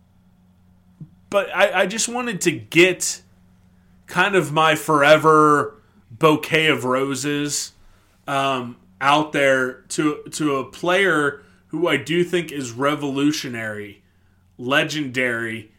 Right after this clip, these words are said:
and one of the most important football players in K-State history, um, and just kinda get that out there. Um,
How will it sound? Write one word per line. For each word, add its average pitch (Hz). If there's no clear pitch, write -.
and 139
one 160
of 160
the 147
most 147
important 147
football 160
players 135
in 123
K-State 147
history, 110
um, 131
and 135
just 131
kinda 151
get 120
that 127
out 98
there. -
Um, 120